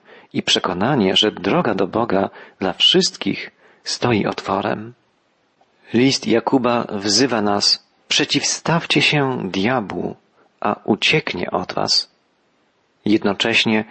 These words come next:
znajdujemy tu wezwanie: „Poddajcie się Bogu, bądźcie pokorni,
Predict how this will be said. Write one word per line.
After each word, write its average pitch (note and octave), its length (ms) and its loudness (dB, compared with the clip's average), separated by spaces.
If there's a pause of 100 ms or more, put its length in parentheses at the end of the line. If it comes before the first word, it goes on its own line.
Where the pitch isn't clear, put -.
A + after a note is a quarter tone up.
(320)
znajdujemy G#2 640 2
tu G#2 100 0
wezwanie: G#2+ 640 2 (380)
„Poddajcie C3 760 0
się C#3 420 0
Bogu, C3 480 -2 (800)
bądźcie A2 460 0
pokorni, B2 680 0